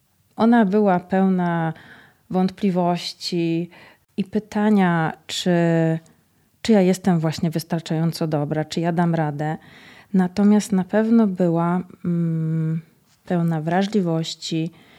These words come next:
empatii i oparcia w bliskich. E, oparcia w rodzinie, czyli wartości, tych wartości, które były zawsze mi bliskie, niezależnie co się, co się działo w trakcie mojej,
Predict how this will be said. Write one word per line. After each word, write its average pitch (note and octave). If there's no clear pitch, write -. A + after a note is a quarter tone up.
empatii F3
i G3
oparcia F3
w E3
bliskich. -
E, D#3+
oparcia G3
w F#3
rodzinie, E3
czyli G#3
wartości, G#3+
tych G3
wartości, F3+
które F3
były F3
zawsze F3
mi E3+
bliskie, F3+
niezależnie F3+
co F3+
się, E3
co F3
się E3+
działo E3
w D#3+
trakcie -
mojej, D#3+